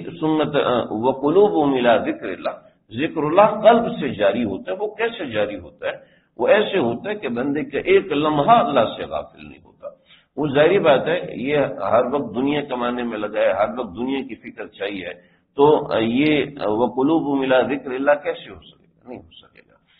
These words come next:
البتہ دنیا کمائے اپنے وقت پہ، پھر اللہ کو یاد کرے اپنے وقت پہ، تو دل جاری ہوگا، اور ایسے جاری ہوگا۔ اس کو وقوف قلبی کہتے ہیں، کل بھی میں نے ذکر کیا، وقوف قلبی کہتے ہیں۔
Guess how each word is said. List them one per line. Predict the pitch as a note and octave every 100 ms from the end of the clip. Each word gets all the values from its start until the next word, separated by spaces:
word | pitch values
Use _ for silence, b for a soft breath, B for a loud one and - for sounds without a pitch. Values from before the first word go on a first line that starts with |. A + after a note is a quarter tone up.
| _ -
البتہ | G2+ A#2 B2 C3+ B2+ - A2+ A2+
دنیا | B2+ C#3
کمائے | C3+ B2 D3+ F3
اپنے | C#3+ C3+ A#2+
وقت | A#2 - -
پہ، | G2 b b _
پھر | A2
اللہ | - A#2 C3 B2
کو | G2
یاد | F#2+ G#2+ B2+ -
کرے | A#2
اپنے | G#2+ G#2+ F#2+
وقت | G#2 - -
پہ، | -
تو | F2
دل | F2+ F#2
جاری | F2+ F2+ F#2
ہوگا، | G#2+ C#3 C3 - b b _
اور | G2
ایسے | A#2 C3+ C3+
جاری | B2+ D#3
ہوگا۔ | E3+
اس | - -
کو | A2
وقوف | G2+ - C#3+ - -
قلبی | C3 C#3+ E3
کہتے | A#2 G2+ G#2
ہیں، | -
کل | C3
بھی | A2
میں | G2
نے | F2
ذکر | D#2 D#2+ D2+
کیا، | D2 _ G#2
وقوف | A2 C#3 C#3 A2
قلبی | B2 B2+ D#3+
کہتے | A#2+ F2
ہیں۔ | F#2+